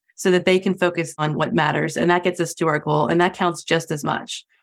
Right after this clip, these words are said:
So I've seen staff step up from other departments to, from finance to help with registration activities so that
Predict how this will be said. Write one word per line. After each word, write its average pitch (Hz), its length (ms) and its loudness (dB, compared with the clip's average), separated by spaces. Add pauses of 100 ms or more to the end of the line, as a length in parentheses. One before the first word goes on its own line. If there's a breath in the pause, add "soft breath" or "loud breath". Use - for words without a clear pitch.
(280)
So 180 200 2
I've 202 220 2
seen 220 220 2
staff 196 320 0
step 190 240 -4
up 180 200 0
from 175 120 -2
other 180 160 0
departments 175 680 -2
to, 170 480 0
from 165 360 -2
finance 185 500 2
to 180 140 -2
help 170 220 0
with 180 180 -4
registration 185 1040 0 (280)
activities 160 680 0
so 170 240 2
that 165 400 2